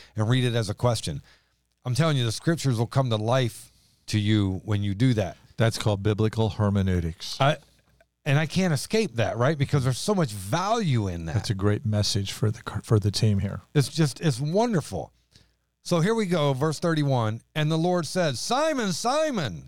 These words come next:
Speaker 2: Get hold of this, dude.
Speaker 1: Indeed, indeed, verily, verily, truly, truly, I'm, I'm speaking truth into you right now. Satan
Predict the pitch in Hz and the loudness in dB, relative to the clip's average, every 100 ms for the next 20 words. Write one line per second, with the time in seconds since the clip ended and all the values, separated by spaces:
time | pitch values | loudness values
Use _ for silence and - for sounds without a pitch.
0 | - 107 107 135 139 120 - 113 113 95 | -10 -4 0 2 2 0 0 2 2 0
1 | - _ _ _ _ _ 185 175 147 139 | -8 _ _ _ _ _ 0 2 0 0
2 | 285 302 196 131 120 113 87 - _ _ | 0 0 0 0 0 -2 -4 -8 _ _
3 | _ _ - 170 151 117 180 208 147 113 | _ _ 0 2 2 0 0 2 0 0
4 | 90 - _ - 104 190 208 185 160 180 | -4 -12 _ -6 -2 2 2 2 0 0
5 | 156 117 110 - 202 190 180 - 175 165 | 0 0 -2 -2 0 0 0 0 2 2
6 | 120 98 95 - 139 143 135 127 135 131 | 2 -2 -8 -4 0 0 -2 -4 -2 0
7 | 127 - - _ 226 180 208 170 185 160 | 0 -4 -8 _ -2 0 -4 0 2 2
8 | 147 127 113 113 113 110 110 98 85 - | 0 0 0 0 0 0 0 0 0 -6
9 | - - - _ - - - 185 147 104 | -20 -20 -20 _ -10 -4 0 0 0 -6
10 | 104 101 95 | -2 0 -2